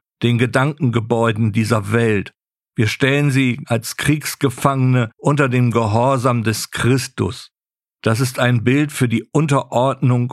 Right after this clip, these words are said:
unter das Wort Gottes, dem Befolgen von Gottes Anordnungen. Im Brief an die Epheser fordert Paulus uns sogar auf,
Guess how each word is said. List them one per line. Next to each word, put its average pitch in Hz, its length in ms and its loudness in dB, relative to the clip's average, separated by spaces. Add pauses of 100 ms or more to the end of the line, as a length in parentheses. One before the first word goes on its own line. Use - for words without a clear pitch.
unter 143 280 0
das 110 300 -4
Wort 104 320 -2
Gottes, 120 560 -2 (260)
dem 107 140 2
Befolgen 117 680 0
von 104 280 -2
Gottes 113 540 -2
Anordnungen. 98 1000 -2 (460)
Im 110 120 2
Brief 127 340 0
an 117 180 0
die 113 180 -2
Epheser 131 680 0
fordert 135 420 -2
Paulus 143 480 0
uns 127 220 -2
sogar 113 380 -2
auf, 123 400 0